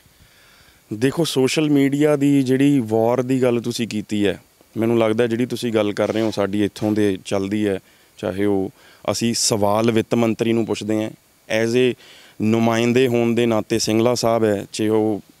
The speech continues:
Facebook ਰਾਹੀਂ, ਸੋਸ਼ਲ ਮੀਡੀਆ ਰਾਹੀਂ, ਅਖਬਾਰਾਂ ਰਾਹੀਂ, ਉਹਨਾਂ ਦਾ ਇੱਕ ਫਰਜ਼ ਬਣਦਾ ਹੈ ਕਿ ਲੋਕਾਂ ਦੇ ਜਿਹੜੇ ਸਵਾਲ ਹੈ, ਉਹ ਇੱਥੋਂ ਦਾ ਜਿਹੜਾ ਨੁਮਾਇੰਦਾ, ਜਿਹੜਾ ਐਮ ਐਲ ਏ ਹੁੰਦਾ ਹੈ, ਉਹ ਉਹਨੂੰ ਅੱਗੇ ਪੁੱਟ ਕਰਨ,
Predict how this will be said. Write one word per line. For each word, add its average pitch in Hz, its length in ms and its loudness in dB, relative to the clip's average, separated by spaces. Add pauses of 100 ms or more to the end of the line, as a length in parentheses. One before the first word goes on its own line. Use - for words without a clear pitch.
(200)
Facebook 135 460 0
ਰਾਹੀਂ, 127 520 0
ਸੋਸ਼ਲ 131 380 2
ਮੀਡੀਆ 131 300 4
ਰਾਹੀਂ, 127 260 2
ਅਖਬਾਰਾਂ 123 480 2
ਰਾਹੀਂ, 123 240 2 (480)
ਉਹਨਾਂ 175 340 2
ਦਾ 160 260 2 (400)
ਇੱਕ 151 260 -2
ਫਰਜ਼ 165 360 0
ਬਣਦਾ 139 300 2
ਹੈ 127 80 2
ਕਿ 143 120 -2
ਲੋਕਾਂ 131 440 2
ਦੇ 170 100 4
ਜਿਹੜੇ 156 180 2
ਸਵਾਲ 113 440 2
ਹੈ, 95 220 0
ਉਹ 139 120 4
ਇੱਥੋਂ 151 280 -2
ਦਾ 156 100 4
ਜਿਹੜਾ 143 200 2
ਨੁਮਾਇੰਦਾ, 117 420 2
ਜਿਹੜਾ 135 160 0
ਐਮ 120 240 2
ਐਲ 123 160 2
ਏ 123 60 2
ਹੁੰਦਾ 101 260 -4
ਹੈ, 107 80 -4 (340)
ਉਹ 165 140 0
ਉਹਨੂੰ 170 220 0 (240)
ਅੱਗੇ 135 180 0
ਪੁੱਟ 147 280 0
ਕਰਨ, 135 300 0